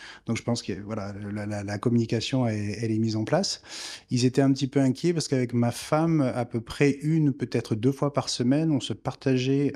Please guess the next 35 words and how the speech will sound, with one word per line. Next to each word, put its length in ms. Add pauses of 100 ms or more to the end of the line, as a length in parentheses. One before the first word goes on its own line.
(120)
euh, 360 (140)
une 120
petite 540
bouteille 520
de 120
bière 640
à 140
deux, 300 (560)
euh, 140
pendant 300
les 120
repas. 420 (1500)
Voilà, 180
donc 180
je, 80 (100)
je 140
pense, 300
voilà, 160
ils 180
ont 60
cette 180
vision, 520
en 20
tout 160
cas. 340
J'ai 140
entendu 360
parler 460
de, 320 (420)
maintenant 540
dans 80
les 100
restaurants, 600
des 260
Nolo, 500